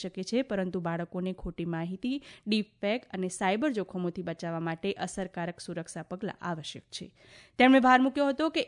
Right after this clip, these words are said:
એઆઈ ટેકનોલોજીની એક્સેસ બધા દેશો માટે સમાન અને સ્વતંત્ર હોવી જોઈએ. તેમણે ડીપફેક, સાયબર છેતરપિંડી અને ખોટી માહિતીનો સામનો કરવા માટે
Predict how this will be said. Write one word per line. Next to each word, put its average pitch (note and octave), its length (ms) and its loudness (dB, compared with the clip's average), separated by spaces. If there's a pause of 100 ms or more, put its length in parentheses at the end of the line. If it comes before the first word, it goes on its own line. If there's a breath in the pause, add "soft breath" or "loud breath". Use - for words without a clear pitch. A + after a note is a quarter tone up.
(120)
એઆઈ G#3 240 2
ટેકનોલોજીની G3 680 -2
એક્સેસ A3+ 340 -2
બધા F#3+ 340 0
દેશો F3 180 -4
માટે F3 400 -6
સમાન F3 280 -2
અને F3 240 -4
સ્વતંત્ર F#3 600 -2
હોવી E3 260 -6
જોઈએ. G3 240 0 (320 loud breath)
તેમણે G3+ 220 0
ડીપફેક, F#3 500 -4
સાયબર F3 380 -6
છેતરપિંડી F#3+ 680 -4
અને A3+ 180 -6
ખોટી B3+ 400 2
માહિતીનો F3+ 500 -4
સામનો E3 260 -4
કરવા E3+ 400 -6
માટે A3+ 260 -4